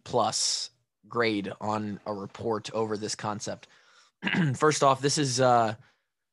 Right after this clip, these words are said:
I often listen to Tim Ferriss, and I, uh, some of you may listen to him and his podcast. It's health focused, but not always health focused. It's kind of, he does, I think his whole thing is he likes to do stuff with the people that are best at what they do.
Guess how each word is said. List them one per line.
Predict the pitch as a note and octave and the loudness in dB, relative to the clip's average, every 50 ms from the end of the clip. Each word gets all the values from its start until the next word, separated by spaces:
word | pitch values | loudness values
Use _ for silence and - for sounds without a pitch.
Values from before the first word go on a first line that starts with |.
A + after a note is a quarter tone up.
| _ _ _ _ _ _ _ _ _ | _ _ _ _ _ _ _ _ _
I | - C3 | 2 4
often | C3 C3+ C#3+ D3 - C#3+ C3+ | 6 6 6 4 2 2 2
listen | C3+ B2+ - C3 A#2+ | 2 0 0 -2 -4
to | A#2 | -4
Tim | - - C#3+ B2+ A#2 | -2 -2 -2 -2 -2
Ferriss, | - - B2+ B2 B2+ B2+ C3 - - - | -2 0 2 4 4 2 2 0 -4 -4
and | - A#2+ A#2+ A#2 | -6 -6 -6 -4
I, | A2+ A2+ A2+ A2 A2 - - - - _ | -2 -2 -2 -2 -4 -4 -8 -12 -12 _
uh, | - A2+ A2 G#2+ G#2 G#2 G#2 G2+ G2+ D2+ - - _ _ _ _ _ _ _ - | -6 -4 -4 -4 -4 -6 -6 -8 -8 -10 -12 -16 _ _ _ _ _ _ _ -6
some | - B2 B2 | -4 -4 -4
of | A2+ | -4
you | A2 A#2+ | -6 -6
may | A#2+ A#2 A#2 A#2 A#2+ | -4 -2 -2 -2 0
listen | A#2 A#2 A2+ - A#2+ | -2 -2 -4 -6 -8
to | A2+ | -6
him | A2+ A#2 A#2 A#2 A#2 A#2 - | -4 -4 -4 -4 -6 -6 -8
and | - A2+ | -8 -6
his | A#2 A2+ - | -8 -8 -4
podcast. | - A#2 A2+ G#2+ G#2+ - A#2+ A2 A2 A#2 - | 0 0 0 0 0 -2 -2 -2 -2 -4 -6
It's | A2 - - - - - | -8 -6 -4 -6 -6 -6
health | - - - C3 B2 B2 B2 - | -6 -2 2 4 4 4 2 0
focused, | - - - - B2+ A#2+ A#2 - - A#2+ A#2+ - - - | -10 -14 -2 2 2 2 2 0 -2 -2 -2 -2 -6 -2
but | - A2+ G#2+ - _ _ _ _ _ _ | 0 0 0 -2 _ _ _ _ _ _
not | A#2+ A#2+ A#2 A#2 | -4 -2 0 2
always | G2+ A2 A2+ A2+ A2+ A2+ A2 - | 2 2 2 2 0 -4 -4 -2
health | - A2 A2 G#2 | -2 -2 -2 -2
focused. | - - A2 G#2 - - A2+ A2 - - | -2 -4 -4 -4 -2 -4 -6 -6 -6 -10
It's | G#2+ - - - - - - - - - - _ _ _ | -12 -10 -10 -10 -10 -10 -10 -14 -16 -18 -20 _ _ _
kind | - - A#2+ A2+ | -4 -4 -2 -2
of, | G#2+ - | -4 -8
he | - A2+ A#2+ | -10 -14 -6
does, | A2+ B2+ A#2 A2 G#2+ - - - - - _ _ _ _ _ _ _ _ _ - | -2 -2 -2 -2 -2 -6 -6 -8 -8 -12 _ _ _ _ _ _ _ _ _ -4
I | B2+ | -4
think | C#3+ C3 | -4 -2
his | B2+ C3 C3 A#2 - - - - | 0 -2 -2 -2 -4 -8 -8 -12
whole | - - B2 A#2+ | -6 -4 -4 -2
thing | - - A#2 A#2 | -2 -4 -4 -4
is | A2+ A2 | -4 -6
he | - A#2+ A#2 | -6 -6 -4
likes | A2 G#2+ G#2 G2 - | -4 -4 -4 -6 -6
to | - A2 | -10 -8
do | A2 A2+ | -8 -6
stuff | A2 - - A2+ G#2+ - | -6 -4 -4 -4 -4 -4
with | - A2 - | -8 -10 -8
the | - G#2 G#2+ - _ _ _ _ _ _ _ _ _ _ | -10 -12 -12 -14 _ _ _ _ _ _ _ _ _ _
people | - A#2 A#2 B2 A#2 | -8 -6 -4 -4 -4
that | A#2 A2+ | -4 -4
are | G#2 A2 | -4 -4
best | A#2+ - - A#2 A#2 A#2 - - - | -8 -4 0 0 0 2 0 -2 -4
at | G#2+ - - | -6 -4 -4
what | A#2 A2 - | -4 -4 -4
they | - A2 G#2+ | -4 -4 -4
do. | G#2 A2+ A2+ C3 F3+ - | -2 -2 -4 -4 -6 -8